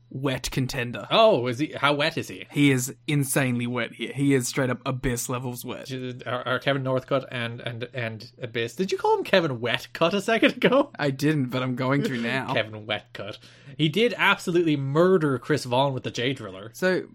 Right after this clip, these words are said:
Speaker 1: uh, the best thing that came out of this, I was like, "Man, it's a real shame they never got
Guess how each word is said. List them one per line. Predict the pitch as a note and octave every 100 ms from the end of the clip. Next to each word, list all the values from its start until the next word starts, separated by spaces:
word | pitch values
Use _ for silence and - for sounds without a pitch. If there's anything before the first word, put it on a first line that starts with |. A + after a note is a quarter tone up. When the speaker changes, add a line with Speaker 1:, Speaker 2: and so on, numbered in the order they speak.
| -
Speaker 1:
uh, | D3+
the | D#3 F#3+
best | G#3 B3+
thing | D#4
that | B3+
came | G3 F3
out | D3
of | C3+
this, | C#3 D#3+ -
I | C3+
was | E3+ F#3+
like, | F#3 E3+ _ _ _ -
"Man, | F#3+ G3+ -
it's | G3+
a | A#3
real | C4+ D4
shame | - G#3 F#3
they | E3
never | D3+ D3+ D3
got | C3 - D3+ C#3